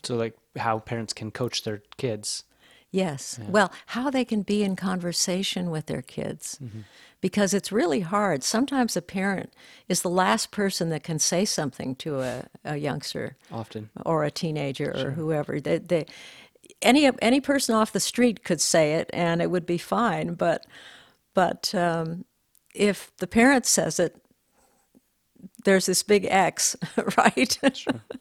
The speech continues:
Speaker 2: It doesn't, it doesn't land.
Speaker 1: Mm-hmm. Yeah. So you were working with,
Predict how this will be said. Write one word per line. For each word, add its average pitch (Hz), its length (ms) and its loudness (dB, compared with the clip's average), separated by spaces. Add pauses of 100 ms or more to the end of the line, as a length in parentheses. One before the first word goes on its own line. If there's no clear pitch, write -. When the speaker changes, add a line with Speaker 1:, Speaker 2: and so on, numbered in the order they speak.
Speaker 2:
It 240 120 2
doesn't, 220 400 2 (480)
it 196 120 -4
doesn't 214 300 2
land. 180 540 -2 (140)
Speaker 1:
Mm-hmm. - 1800 -20
Yeah. 123 60 -12 (600)
So - 160 -2
you 135 200 2
were 131 80 0
working 139 340 2
with, 127 340 0